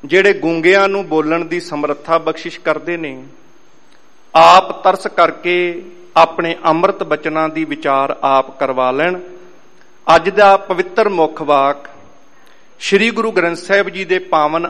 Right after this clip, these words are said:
ਅੰਗ ਪੰਜ ਸੌ ਬਾਨਵੇਂ ਦੇ ਉੱਪਰ ਸ਼ੋਭਾਇਮਾਨ ਹੈ, ਜੋ ਵਡਹੰਸ ਕੀ ਵਾਰ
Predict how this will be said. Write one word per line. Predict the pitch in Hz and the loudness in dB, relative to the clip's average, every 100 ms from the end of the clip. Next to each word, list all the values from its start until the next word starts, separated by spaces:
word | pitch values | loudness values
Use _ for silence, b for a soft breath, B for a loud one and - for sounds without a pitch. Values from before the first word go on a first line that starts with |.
| 151 | -2
ਅੰਗ | 160 165 170 170 - - - - | -4 -4 -6 -8 -14 -20 -20 -2
ਪੰਜ | 180 180 190 | 0 2 0
ਸੌ | - 175 175 | -4 -2 -2
ਬਾਨਵੇਂ | 120 143 156 170 190 | 2 0 2 0 0
ਦੇ | 180 175 | 0 -6
ਉੱਪਰ | 156 147 160 151 | -8 -6 -4 -4
ਸ਼ੋਭਾਇਮਾਨ | - 147 147 127 123 135 165 | -6 0 0 0 -4 -2 -2
ਹੈ, | 160 156 - - - b b b b b b b - | -6 -14 -18 -20 -20 b b b b b b b -12
ਜੋ | 143 202 | 4 4
ਵਡਹੰਸ | 190 170 147 160 190 214 | 6 4 4 0 -2 -8
ਕੀ | 214 202 | -8 -8
ਵਾਰ | 160 147 139 143 120 | 2 4 6 4 0